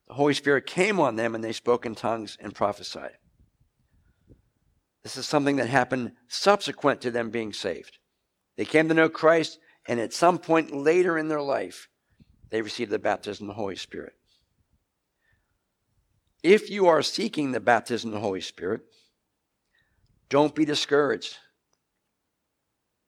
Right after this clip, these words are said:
God's still working. We are not the ones responsible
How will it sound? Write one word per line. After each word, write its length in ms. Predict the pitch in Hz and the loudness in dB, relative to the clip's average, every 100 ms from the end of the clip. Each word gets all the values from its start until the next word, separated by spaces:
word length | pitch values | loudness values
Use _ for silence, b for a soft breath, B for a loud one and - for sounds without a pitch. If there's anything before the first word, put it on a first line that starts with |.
| _ _ _ _ _ _ 104 | _ _ _ _ _ _ -4
God's 340 | 123 131 135 | 2 4 4
still 260 | - 135 131 | 0 -2 -2
working. 340 | 123 127 - - _ _ _ _ _ _ _ _ _ _ _ _ _ _ - | -2 -6 -10 -20 _ _ _ _ _ _ _ _ _ _ _ _ _ _ -2
We 180 | 139 | 2
are 80 | 160 | 4
not 220 | 156 165 | 6 4
the 80 | 156 | 2
ones 240 | 147 151 131 | 0 0 -2
responsible 840 | 123 - 143 165 147 113 110 107 | -8 2 4 4 0 -2 -2 -2